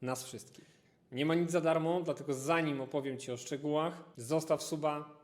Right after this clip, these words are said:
i lecimy z tematem. Rząd wprowadził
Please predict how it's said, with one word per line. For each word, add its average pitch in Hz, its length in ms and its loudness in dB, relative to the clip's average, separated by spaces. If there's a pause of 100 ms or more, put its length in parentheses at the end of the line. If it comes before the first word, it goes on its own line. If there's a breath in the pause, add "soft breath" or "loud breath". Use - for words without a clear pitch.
(360)
i 160 80 -2
lecimy 123 320 -4
z - 60 -16
tematem. 110 380 -20 (140)
Rząd 185 280 0
wprowadził 147 720 0